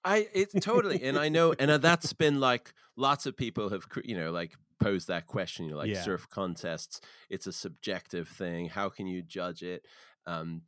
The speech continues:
Speaker 1: and, and I, you know, Laird Hamilton has famously said that's why he doesn't like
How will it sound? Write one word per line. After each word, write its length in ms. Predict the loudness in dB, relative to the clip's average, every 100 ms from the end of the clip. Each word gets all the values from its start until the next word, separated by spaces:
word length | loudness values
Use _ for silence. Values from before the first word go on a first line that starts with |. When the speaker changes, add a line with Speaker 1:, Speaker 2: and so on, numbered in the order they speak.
| _ _ _ _ _
Speaker 1:
and, 340 | -10 -8 -8 -10 -12
and 100 | -6
I, 60 | -6
you 160 | -6 -6
know, 120 | -6
Laird 340 | -6 -6 -6
Hamilton 440 | -6 -4 -4 -6 -6
has 220 | -8 -10
famously 560 | -8 -6 -6 -8 -10
said 200 | -12 -12
that's 260 | -10 -10 -8
why 180 | -8 -8
he 100 | -10
doesn't 360 | -10 -10 -12 -10
like 260 | -8 -8